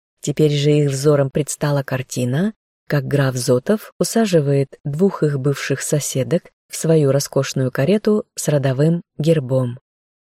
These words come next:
«Добрый день, Екатерина Николаевна, Софья Андриановна». Граф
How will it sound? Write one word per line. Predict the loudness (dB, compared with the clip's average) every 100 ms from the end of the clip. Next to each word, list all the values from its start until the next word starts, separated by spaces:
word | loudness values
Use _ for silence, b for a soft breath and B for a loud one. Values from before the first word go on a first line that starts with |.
| _ _
«Добрый | -2 -2 0 -4
день, | -2 -2 -2 -4 _ _
Екатерина | -8 -4 -2 0 0
Николаевна, | 0 -2 -2 -2 -4 -2 0 0 -2 _ _ -14
Софья | -4 -2 -2 -4 -4
Андриановна». | -4 -4 -2 -2 0 0 0 -6 _ _ _ -8
Граф | 0 2 2 0 -8